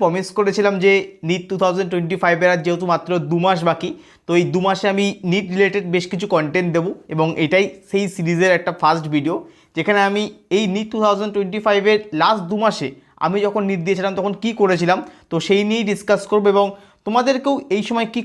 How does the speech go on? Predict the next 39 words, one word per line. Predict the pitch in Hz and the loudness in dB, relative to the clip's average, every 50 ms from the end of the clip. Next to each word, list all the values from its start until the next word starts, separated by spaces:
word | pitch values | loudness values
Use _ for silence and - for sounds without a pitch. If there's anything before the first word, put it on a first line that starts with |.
| - - | -2 0
করা | 180 175 185 190 190 170 | 2 4 4 4 4 2
উচিত, | 147 180 240 240 - - | -2 -4 -8 -6 -6 -4
তো | 180 175 170 175 - | -2 -2 -2 -4 -4
সমস্ত | 190 180 180 175 180 202 202 190 | -4 -4 -4 -4 -4 -4 -4 -4
কিছু | 190 196 196 | -4 -2 -2
নিয়েই | 202 208 202 - - - 170 | -2 -2 -2 -2 0 0 2
আলোচনা | 220 214 202 185 185 175 180 | 2 2 0 -2 -2 0 0
করব | 185 180 175 196 240 - - - - - _ _ - 156 | 0 0 2 2 0 0 -4 -10 -20 -20 _ _ -2 0
এবং | 165 170 175 175 175 - - | 2 2 2 0 -4 -8 -8
তোমাদের | - 170 175 185 185 185 185 | -4 -2 -2 -2 -2 0 0
টার্গেট | 170 160 160 170 202 202 185 | 0 0 0 -2 -4 -2 -2
যাতে | 208 196 196 202 | -2 -2 -2 -4
সিক্স | 220 196 - - - | -8 -10 -10 -8 -8
ফিফটি | 202 175 - - 196 - - | -8 -6 -6 -8 -8 -2 0
প্লাস | 170 165 170 170 175 | 2 2 2 2 2
হয় | 185 214 330 - - - _ _ - | 0 0 0 -4 -8 -16 _ _ -8
সেটা | - 170 160 175 175 | -4 -2 0 0 0
নিয়েই | 185 185 196 190 175 | 0 0 0 0 -2
আমি | 170 175 208 359 - - - - | -2 -2 -4 -6 -10 -14 -14 -6
এখানে | 160 160 185 185 160 151 | -2 0 2 2 2 2
আলোচনা | 151 139 147 135 131 - | 0 -2 -4 -4 -4 -6
করব। | - 85 90 - - - | -6 -10 -12 -14 -16 -14
তো | - 151 - | -12 -2 0
চলো | 185 180 196 202 - - - | 2 2 2 0 -2 -6 -6
স্টার্ট | - - 170 151 - - 143 | -2 -2 -2 -2 0 -2 -2
করা | 123 113 - | -2 -2 -4
যাক। | - - - _ _ _ _ _ _ _ _ _ _ _ _ _ - | -8 -12 -14 _ _ _ _ _ _ _ _ _ _ _ _ _ 4
তো | 208 202 202 196 202 | 4 6 6 4 2
সবার | 226 233 262 285 185 185 | 2 2 2 2 2 2
ফার্স্টেই | 220 220 220 220 - 269 269 - - 214 | 2 0 0 -2 -6 -6 -6 -4 -4 -6
এই | 214 214 | -6 -6
সময় | - 247 247 247 240 240 - - 196 | -2 0 0 0 0 -2 -4 -6 -4
মোটামুটি | 202 208 226 226 226 214 240 240 233 240 - - _ | -4 -2 -2 0 0 -2 -2 -4 -4 -8 -14 -4 _
তিনটে | 262 254 262 254 254 285 269 262 | 2 2 2 2 0 0 0 2
ক্যাটাগরি | 226 208 196 220 214 233 233 220 220 | 2 2 2 2 2 2 0 -2 -4
স্টুডেন্ট | - - 214 220 220 214 190 185 | -4 0 0 2 2 2 2 0
থাকে। | 160 143 175 233 349 - - _ _ - _ _ _ - | 0 0 -2 -6 -6 -10 -18 _ _ -20 _ _ _ 2
ফার্স্ট, | 196 220 240 240 240 220 240 | 2 2 2 2 0 0 0
যাদের | 240 220 240 247 | 2 4 4 2